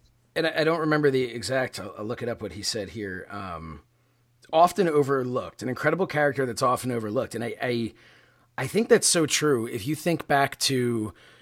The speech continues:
you know, I mentioned him being a piece of the puzzle with, like, Rob Van Dam and Sabu, but prior to that, when he was with Taz,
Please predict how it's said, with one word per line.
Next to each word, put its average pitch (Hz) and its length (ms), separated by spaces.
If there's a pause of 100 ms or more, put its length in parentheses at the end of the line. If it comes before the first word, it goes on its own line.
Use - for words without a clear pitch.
(100)
you 143 60
know, 139 80
I 143 100
mentioned 143 340
him 131 140
being 127 180
a 123 60
piece 127 200
of - 40
the 117 80
puzzle 113 320
with, 107 140
like, 101 200
Rob 101 200
Van 101 180
Dam 98 300
and 98 120
Sabu, 107 480
but 98 140
prior 156 320
to 147 140
that, 160 140
when 120 100
he 120 80
was 104 140
with 98 120
Taz, 131 580